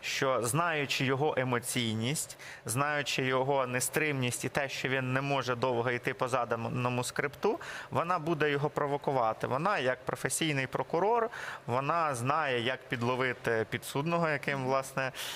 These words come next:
е, Трамп і, і є зараз в тому числі. Тому,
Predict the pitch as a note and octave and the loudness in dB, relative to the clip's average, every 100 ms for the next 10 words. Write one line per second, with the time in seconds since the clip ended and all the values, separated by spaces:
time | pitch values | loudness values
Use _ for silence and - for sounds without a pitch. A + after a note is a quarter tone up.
0 | - B2 C3 C3 B2+ - C#3+ C#3 C3 - | -4 -2 0 0 -2 0 2 2 0 0
1 | C#3 C3 - C3 C3 A#2 B2 A#2+ A#2+ - | 0 2 0 2 2 2 2 2 0 -2
2 | B2+ B2+ - C3+ - C3 A#2 A#2+ B2 D3 | -2 0 -2 -2 0 -2 0 0 2 2
3 | E3+ | 0